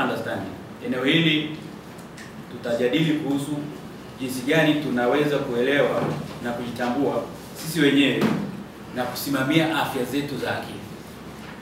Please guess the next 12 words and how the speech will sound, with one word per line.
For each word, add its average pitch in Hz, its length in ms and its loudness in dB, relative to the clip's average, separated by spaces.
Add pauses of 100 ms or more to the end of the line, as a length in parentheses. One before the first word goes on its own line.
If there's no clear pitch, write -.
(640)
Eneo 139 180 4
la - 120 6
pili 202 360 0 (520)
inahusu 151 340 2
media 170 300 6
reporting 165 440 2
na 123 140 4
mental 135 240 2
health. 113 200 -2 (440)
Eneo 135 160 2
hili 185 180 6
tutajadili 160 580 2